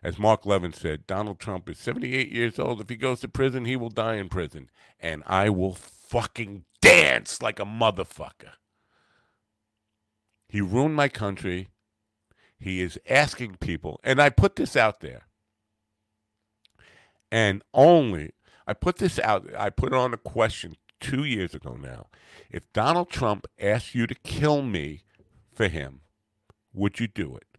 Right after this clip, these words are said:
Five of my friends, all of which I, I could have predicted,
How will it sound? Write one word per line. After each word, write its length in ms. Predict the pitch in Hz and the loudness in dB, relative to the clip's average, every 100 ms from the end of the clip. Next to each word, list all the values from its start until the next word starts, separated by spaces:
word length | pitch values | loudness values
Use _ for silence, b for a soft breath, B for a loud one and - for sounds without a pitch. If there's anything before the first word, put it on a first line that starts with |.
| _ b b b b b b - | _ b b b b b b -20
Five 840 | _ - 170 156 143 127 110 107 - | _ 4 8 8 8 6 4 -2 -4
of 140 | 104 | -4
my 220 | 107 101 | 0 -2
friends, 880 | 95 - 107 95 78 71 67 - _ _ _ _ _ _ _ _ - | -2 -4 -2 0 -2 -8 -20 -20 _ _ _ _ _ _ _ _ -2
all 400 | 98 110 120 113 | 4 6 6 6
of 100 | 95 | 2
which 380 | 101 98 - - _ | -2 -2 -8 -16 _
I, 140 | 90 87 _ | -10 -10 _
I 120 | 87 | -8
could 180 | 85 87 | -8 -10
have 100 | 87 | -12
predicted, 540 | - 85 82 - 71 | -12 -10 -12 -12 -18